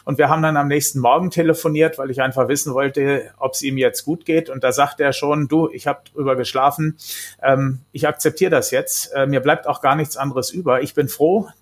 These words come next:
dass, äh, wir das gefunden haben und ich mich auf die Art und Weise nicht gefährden würde.“ Weil es bestand natürlich das Risiko, wenn ich eine derartige,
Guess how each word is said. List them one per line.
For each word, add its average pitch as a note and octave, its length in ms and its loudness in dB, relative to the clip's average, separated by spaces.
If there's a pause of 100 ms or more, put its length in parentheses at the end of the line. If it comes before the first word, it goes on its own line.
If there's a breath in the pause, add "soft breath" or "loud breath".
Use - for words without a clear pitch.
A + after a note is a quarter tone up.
(140)
dass, - 500 -4
äh, C#3+ 520 0 (360)
wir C#3 220 2
das D3 260 2
gefunden D#3+ 580 -2
haben D#3+ 260 2
und C#3 180 -6
ich D3 160 -10
mich D#3 300 -8
auf C#3 240 -4
die D3+ 200 -8
Art D3+ 220 0
und C#3 160 -6
Weise C3+ 320 0
nicht C#3+ 320 -4
gefährden C#3+ 540 0
würde.“ G2 320 -2 (520 loud breath)
Weil C#3+ 200 2
es D3 180 -4
bestand E3+ 400 0
natürlich F#3+ 460 -2
das C#3 180 -4
Risiko, D#3+ 480 -2
wenn B2 140 -4
ich B2 140 -8
eine C3 180 -4
derartige, C3+ 1120 0